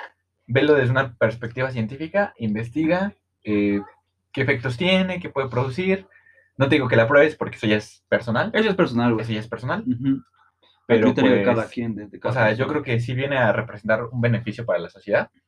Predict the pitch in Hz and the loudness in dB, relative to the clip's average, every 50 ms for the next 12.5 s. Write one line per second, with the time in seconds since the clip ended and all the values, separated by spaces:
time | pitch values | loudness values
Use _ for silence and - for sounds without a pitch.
0 | _ _ _ _ _ _ _ _ _ _ _ _ 104 98 98 - - _ _ _ | _ _ _ _ _ _ _ _ _ _ _ _ -8 -8 -8 -10 -14 _ _ _
1 | _ - 120 120 127 127 127 131 131 - - 123 117 131 127 123 123 123 120 120 | _ -6 -6 -4 -4 -4 -6 -6 -8 -10 -8 -8 -6 -4 0 2 2 2 2 0
2 | - 123 113 110 104 101 110 113 - - 151 156 160 139 120 110 117 123 123 - | 0 0 2 2 2 2 0 -2 -2 -2 -2 0 0 0 0 0 0 0 0 -2
3 | 190 196 196 180 160 135 117 117 117 120 120 135 127 104 92 76 - - 101 101 | -2 -2 -2 -2 -2 -2 0 0 -2 -2 0 2 2 2 2 0 -4 -4 -4 -2
4 | 101 95 95 - 117 113 - 147 156 160 151 - 208 - _ _ 151 170 185 214 | -2 -2 -2 -4 -4 -4 -2 -4 -4 -6 -8 -10 -12 -12 _ _ 0 0 0 0
5 | 220 - - _ _ _ _ _ _ _ _ _ _ _ _ 127 117 113 110 - | -2 -8 -16 _ _ _ _ _ _ _ _ _ _ _ _ 2 4 4 4 2
6 | 120 117 120 - 123 120 120 120 120 120 120 123 120 - - - _ _ _ _ | 0 -2 -2 0 2 2 4 4 4 4 2 0 -2 -6 -10 -16 _ _ _ _
7 | - 123 107 104 101 98 95 95 92 92 - _ _ _ _ _ _ _ _ - | -4 0 0 2 2 0 -2 -4 -6 -10 -14 _ _ _ _ _ _ _ _ 0
8 | - 123 113 117 123 120 120 120 117 110 110 127 139 135 127 - 104 98 123 175 | 2 4 4 4 4 4 6 6 6 4 4 2 2 0 0 -2 -4 -2 -2 -4
9 | - - _ _ _ - 120 151 151 - - 120 120 120 120 110 95 92 95 92 | -6 -8 _ _ _ -10 -8 -8 -6 -2 0 2 2 2 0 -2 -6 -10 -10 -6
10 | 110 113 117 123 - - 202 208 214 202 190 185 185 180 175 170 - - 143 135 | 0 2 2 4 6 4 6 6 6 6 6 6 6 6 4 4 2 0 -2 0
11 | 131 113 101 101 104 - - - - - 127 127 123 117 131 139 135 139 139 139 | 0 -2 -4 -8 -12 -16 -20 -20 -10 -6 -2 -2 0 0 0 0 0 0 -2 -6
12 | 139 139 - 180 185 190 - - 117 110 | -4 -2 2 4 4 4 2 0 -4 -4